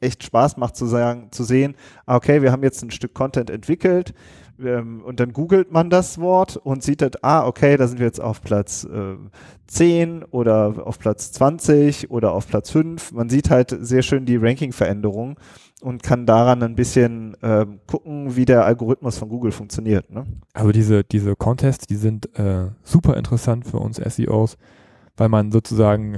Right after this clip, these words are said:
Speaker 2: äh, am, am Reißbrett erkennt, welche Maßnahmen heutzutage dazu führen, dass man ein gutes Ergebnis bekommt. Ja, also weil man startet ja bei Null. Jeder, jeder macht irgendwas und entweder hat es Erfolg oder es hat keinen Erfolg. Ja, man kann schon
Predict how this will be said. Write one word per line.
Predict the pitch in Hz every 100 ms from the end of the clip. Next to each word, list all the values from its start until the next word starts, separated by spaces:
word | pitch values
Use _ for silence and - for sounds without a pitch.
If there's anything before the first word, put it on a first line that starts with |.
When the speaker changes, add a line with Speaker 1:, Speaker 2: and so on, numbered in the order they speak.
| -
Speaker 2:
äh, | 104
am, | - 107 110 -
am | 107 101
Reißbrett | - 104 151 - - 131
erkennt, | 107 - 131 131 151 - - -
welche | 107 117 131 127 123 123 -
Maßnahmen | 110 117 120 120 117 120 110
heutzutage | 117 - 117 113 110 117 113
dazu | 110 104 -
führen, | 110 120 113
dass | 107 113
man | 107
ein | 104
gutes | 110 107
Ergebnis | 104 104 - 101
bekommt. | - - 104 - _ _ _ _ _ _
Ja, | - 98
also | - 101 101 -
weil | 101 -
man | 110 107
startet | 120 123
ja | 123 117
bei | - 107
Null. | 120 147 110 -
Jeder, | - 123 123 120
jeder | - 127 123 107
macht | 104 120 -
irgendwas | - 151 165 156 175 220 - -
und | - 131 135
entweder | - 127 139
hat | 123
es | 123
Erfolg | - - 104 127 151
oder | 139
es | 135
hat | 143
keinen | - 165 123
Erfolg. | - - - - - -
Ja, | 104
man | 110 101
kann | 123 113
schon | 135 139 151